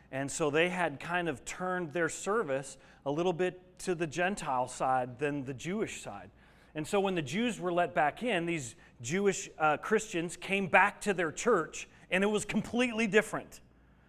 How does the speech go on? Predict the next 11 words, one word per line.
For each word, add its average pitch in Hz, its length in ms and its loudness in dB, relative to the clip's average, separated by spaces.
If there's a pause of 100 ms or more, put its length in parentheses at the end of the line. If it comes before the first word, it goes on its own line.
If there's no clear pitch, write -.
(140)
It 185 80 4
was 214 120 4
a 214 60 2
completely 240 520 2
different 208 320 2
church 220 320 2
that 170 140 -6
they 175 120 2
left. 160 480 0 (380)
And 156 140 0
so 208 360 4